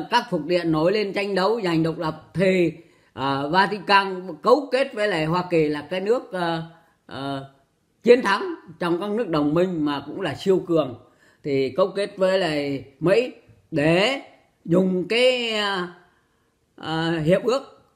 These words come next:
nato, tức là minh ước, minh ước, ờ, phòng thủ Bắc Đại Tây Dương được thành lập vào năm một nghìn chín trăm bốn mươi sáu, ờ, để tiếp tay cho liên quân Pháp Vatican,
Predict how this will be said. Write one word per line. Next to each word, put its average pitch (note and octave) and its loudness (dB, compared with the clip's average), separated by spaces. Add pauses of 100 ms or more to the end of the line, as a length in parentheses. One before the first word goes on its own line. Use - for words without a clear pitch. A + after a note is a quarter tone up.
(200)
nato, G3 2
tức A3+ 0
là D#3+ 2
minh F#3+ 0
ước, F#3+ 0 (380)
minh F3+ 0
ước, G#3+ -6
ờ, F3 0
phòng C#3+ -2
thủ C#3 -2
Bắc G#3 -2
Đại E3 -8
Tây F3 2
Dương F#3 2
được D3+ -4
thành C3+ -6
lập C3+ -4
vào C#3 -4
năm E3 -2
một D3 -4
nghìn C3+ -6
chín G3 -6
trăm F3+ -4
bốn G3+ -2
mươi F3+ -2
sáu, A#3 4 (1400)
ờ, E3+ 0
để F3+ 2 (840)
tiếp D#4 2 (100)
tay A3 4
cho G#3 2 (340)
liên A3 2
quân G#3+ 0
Pháp A3 0
Vatican, G3 -2